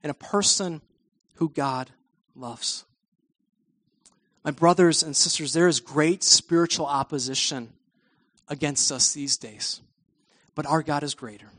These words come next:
Amen? His kingdom is an everlasting kingdom, and his love is unstoppable. Each of us can make a difference for Jesus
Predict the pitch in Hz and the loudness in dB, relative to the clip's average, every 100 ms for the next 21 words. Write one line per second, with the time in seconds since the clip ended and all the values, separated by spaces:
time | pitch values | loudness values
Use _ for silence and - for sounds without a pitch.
0 | - - 127 127 147 - - - _ _ | -20 -14 -10 -8 -6 -4 -4 -6 _ _
1 | _ _ _ _ _ _ _ 180 190 - | _ _ _ _ _ _ _ 4 4 2
2 | 233 240 202 160 156 208 - _ _ _ | 2 4 6 6 4 -2 -10 _ _ _
3 | _ _ 175 156 160 165 175 160 185 - | _ _ 0 2 4 4 4 4 2 0
4 | - 156 139 156 135 127 127 131 151 185 | 0 -6 -6 -6 -6 -6 -6 -6 -2 0
5 | 147 147 156 180 170 147 - 156 147 - | -2 2 6 6 6 2 -2 -4 -2 -4
6 | 147 156 151 147 - _ _ _ _ - | -4 -2 -2 -6 -10 _ _ _ _ -6
7 | - - 135 147 143 127 120 - _ _ | -6 -4 -6 -4 -4 -2 -4 -6 _ _
8 | _ _ _ _ _ _ _ _ 185 233 | _ _ _ _ _ _ _ _ 2 4
9 | - 240 170 165 - 170 165 180 202 - | 4 4 4 2 0 -2 2 2 0 -4
10 | 160 135 165 - 170 151 - - - 156 | -12 -2 -2 -2 -4 -2 0 -2 -2 -4
11 | 139 135 151 120 117 113 - | -2 -4 -2 -2 -2 0 0